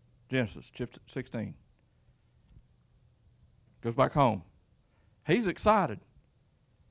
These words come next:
When we leave out of the room here at church, we go, we leave out of here excited, right? "Man, I heard from God today. It felt,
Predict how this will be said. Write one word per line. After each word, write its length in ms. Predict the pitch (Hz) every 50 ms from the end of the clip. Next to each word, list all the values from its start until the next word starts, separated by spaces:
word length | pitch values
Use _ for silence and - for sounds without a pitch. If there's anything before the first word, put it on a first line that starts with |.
| _ _ _ _ _ _ _ _ _ _ _ -
When 140 | 180 214 233
we 120 | 226 233
leave 280 | 202 202 208 240 226 202
out 200 | 190 190 202 208
of 40 |
the 80 | 180 151
room 360 | 151 165 175 196 196 196 185
here 160 | 180 190 190
at 80 | 185 -
church, 400 | - 170 165 175 202 190 - -
we 120 | 156 170
go, 200 | 185 196 208 196 -
we 180 | 170 170 196
leave 200 | 190 202 214 208
out 160 | 208 208 202 185
of 40 |
here 120 | 175 165 165
excited, 460 | - - - 202 190 165 135 123 113
right? 240 | 127 165 175 180 - - - - -
"Man, 140 | 180 226 233
I 120 | 208 220
heard 220 | 185 202 214 196 -
from 120 | 170 147
God 240 | 143 180 196 190 180
today. 300 | 151 175 180 185 196 190
It 140 | 190 - -
felt, 220 | 214 202 190 -